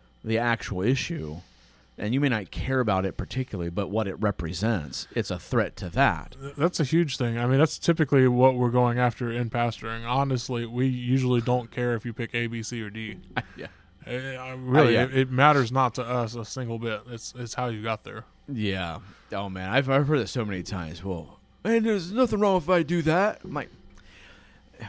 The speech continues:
Speaker 1: "Yes, there is nothing wrong if you do that. You sound like one of my five-year-olds,"
Speaker 2: Mm-hmm.
Speaker 1: you know. Um,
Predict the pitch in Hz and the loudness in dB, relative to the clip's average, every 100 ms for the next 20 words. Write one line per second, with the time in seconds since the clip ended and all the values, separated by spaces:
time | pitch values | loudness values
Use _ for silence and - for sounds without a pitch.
0 | - - - 117 98 87 - - 120 120 | -18 -20 -8 -4 -2 -4 -10 -4 2 2
1 | 107 113 110 117 101 101 95 90 98 90 | 2 -2 -4 -4 -2 -2 -2 -6 -8 -8
2 | 87 82 73 69 - 101 101 123 117 113 | -8 -8 -12 -14 -12 -10 -4 -2 -2 -2
3 | 113 104 98 98 87 82 78 71 - - | -2 -2 -4 -4 -6 -8 -12 -12 -14 -14
4 | 117 117 113 92 87 87 - - _ _ | -14 -8 -6 -4 -6 -8 -14 -20 _ _
5 | _ _ _ _ - 90 87 85 76 73 | _ _ _ _ -10 -6 -6 -6 -8 -12